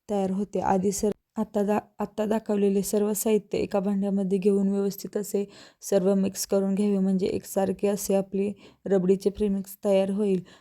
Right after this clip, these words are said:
तुम्हाला जर रबडी आवडत असेल व दूध आटवायचा कंटाळा येत असेल तर अशा प्रकारे हे प्रीमिक्स करून ठेवा. अगदी पटकन वीस मिनिटामध्ये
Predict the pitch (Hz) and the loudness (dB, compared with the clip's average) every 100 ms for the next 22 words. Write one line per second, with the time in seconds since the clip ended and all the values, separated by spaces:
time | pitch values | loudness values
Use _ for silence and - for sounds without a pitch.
0 | _ - 196 196 202 208 226 214 202 220 | _ -8 -6 -2 -2 -2 0 -2 -2 0
1 | 208 202 190 208 208 208 190 190 190 - | 2 0 -2 -4 -2 0 2 2 -2 -6
2 | - - 190 208 196 202 196 196 202 190 | -14 -6 0 2 2 2 -2 -4 -4 -4
3 | 196 185 196 202 214 214 202 196 180 190 | -4 -2 -2 0 -2 -4 -2 -2 0 0
4 | 196 185 196 208 - 196 196 190 196 220 | 0 0 -2 -2 -2 0 0 0 -2 0
5 | 214 196 190 - - 190 202 190 220 196 | 2 2 -2 -8 -4 0 -2 -2 0 2
6 | - 196 175 165 202 - - - _ 208 | 2 0 -2 -4 -6 -8 -18 -20 _ -6
7 | 202 - 214 202 196 208 - 208 202 208 | -6 -4 0 2 0 -2 -2 -4 -2 -2
8 | 208 190 202 | -2 0 -2